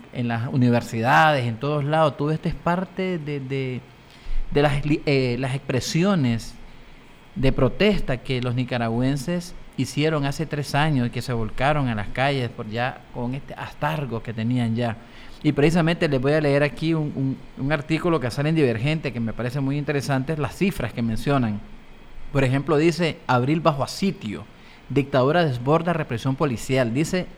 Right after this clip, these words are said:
esta nota de, de Divergentes que del quince al diecinueve de abril, durante el tercer aniversario de la crisis sociopolítica,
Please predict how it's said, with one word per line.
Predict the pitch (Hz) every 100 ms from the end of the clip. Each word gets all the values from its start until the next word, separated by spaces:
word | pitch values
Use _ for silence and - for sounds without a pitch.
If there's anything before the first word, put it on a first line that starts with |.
| - - - -
esta | 151 160
nota | 156 147 127
de, | 117 113 98 - - - -
de | 127 -
Divergentes | 131 165 135 143 127 143 170 - - - - - - - -
que | 143
del | 135 135 123
quince | - 190 226 196 -
al | 123
diecinueve | 127 - 127 165 170
de | 131
abril, | 147 208 123 113 - - - - - -
durante | 123 127 120
el | 131 120
tercer | 123 110 143 170
aniversario | 180 156 127 165 160 160
de |
la | 131 117
crisis | 147 143 151
sociopolítica, | 139 123 110 123 190 - 113 98